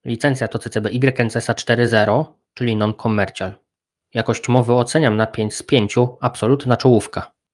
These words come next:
Kontrola emocji jest pełna, z dziesiątkami znaczników. Klonowanie głosu wymaga dziesięciu do trzydziestu sekund próbki. Model był trenowany na ponad dwóch milionach godzin audio. W R to zero przecinek jeden procenta. Fine tuning jest możliwy przez Loera.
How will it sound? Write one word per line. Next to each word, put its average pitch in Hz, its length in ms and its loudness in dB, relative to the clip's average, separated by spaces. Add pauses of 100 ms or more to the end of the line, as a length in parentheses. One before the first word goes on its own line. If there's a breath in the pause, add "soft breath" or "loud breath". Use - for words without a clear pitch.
(280)
Kontrola 110 440 -2
emocji 120 400 -2
jest - 220 -10
pełna, 104 420 -6 (120)
z 107 140 -16
dziesiątkami 110 560 -6
znaczników. - 680 -10 (520)
Klonowanie 110 560 -4
głosu 104 360 -4
wymaga 104 340 -2
dziesięciu 107 460 -4
do 101 100 -4
trzydziestu 104 460 -8
sekund 104 380 -4
próbki. - 640 -2
Model 113 360 0
był 107 120 -4
trenowany 107 520 -2
na 104 120 -4
ponad 107 300 -4
dwóch 104 340 -6
milionach 110 440 -2
godzin 110 320 -2
audio. 101 360 0 (240)
W 117 220 -2
R 123 200 0
to 127 140 0
zero 123 200 2
przecinek 117 480 -6
jeden 120 240 -2
procenta. 117 600 -4 (400)
Fine 131 200 0
tuning 110 360 -6
jest - 160 -14
możliwy 107 380 -6
przez 104 240 -8
Loera. 104 520 -2